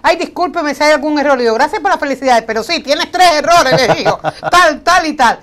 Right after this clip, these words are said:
Speaker 1: Dice ella, "Mamá, qué pesada tú eres." <laughs> Entonces, no, es que mira, si no hacemos eso, yo estoy cansada de decir esto, si no hacemos esto,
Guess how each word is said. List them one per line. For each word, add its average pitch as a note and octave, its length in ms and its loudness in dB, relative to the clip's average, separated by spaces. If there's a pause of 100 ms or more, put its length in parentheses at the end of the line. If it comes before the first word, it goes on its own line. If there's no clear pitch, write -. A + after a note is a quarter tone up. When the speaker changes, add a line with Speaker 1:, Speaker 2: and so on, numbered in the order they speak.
(200)
Speaker 1:
Dice G#3+ 200 -4
ella, G3 100 -4
"Mamá, A3 280 -2
qué G#3 120 -6
pesada A3+ 360 -2
tú A#3+ 180 -2
eres." C4+ 300 2
<laughs> - 1900 -4
Entonces, D4+ 500 2
no, B3 340 -6
es D4 140 0
que E4+ 140 -4
mira, G3+ 320 -2
si D4+ 200 -2
no E4+ 100 2
hacemos F4 420 -2
eso, - 360 -8 (420)
yo A#3 100 -4
estoy D4 200 -8
cansada B3+ 400 0
de A#3 60 -2
decir G#3 260 -8
esto, F#3 200 -8
si C#4 160 -6
no D4 80 -2
hacemos C#4+ 420 -2
esto, C4 300 -6